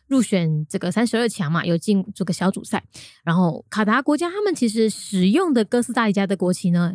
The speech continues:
也是有国徽的版本哦。不过我带到台湾有一些转播的平台，例如像爱尔达，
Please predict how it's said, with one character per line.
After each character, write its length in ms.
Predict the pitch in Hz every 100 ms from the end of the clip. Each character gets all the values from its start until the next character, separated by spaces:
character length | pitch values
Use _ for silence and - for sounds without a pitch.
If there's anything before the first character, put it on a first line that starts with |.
| -
也 100 | 185
是 220 | - 269
有 180 | 220 170
国 240 | 151 175
徽 140 | 170 208
的 100 | 202
版 180 | 175 185
本 160 | 165 156
哦。 180 | 160 - - _
不 120 | - 330
过 80 | 508
我 40 | 311
带 160 | 311
到 180 | 269 240
台 220 | 208 190
湾 260 | 190 202 208
有 120 | 180
一 120 | 196
些 480 | 208 - 208 202 202 - _ _
转 180 | 180 180
播 100 | 220
的 120 | 214
平 180 | 196 185
台， 220 | 180 175
例 160 | 175 180
如 40 |
像 160 | 190 185
爱 200 | 196 175
尔 80 | -
达， 240 | -